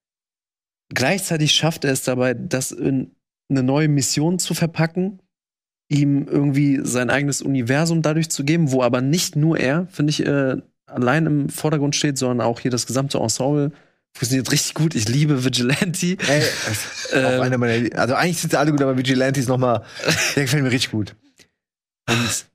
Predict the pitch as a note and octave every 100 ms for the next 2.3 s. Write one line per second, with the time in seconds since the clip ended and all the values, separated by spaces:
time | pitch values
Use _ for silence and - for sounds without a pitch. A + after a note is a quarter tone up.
0 | - B2 C3 - A#2 A#2+ A#2 G#2+ _ _
1 | _ _ _ _ _ - A2+ B2+ G3 -
2 | E3+ D#3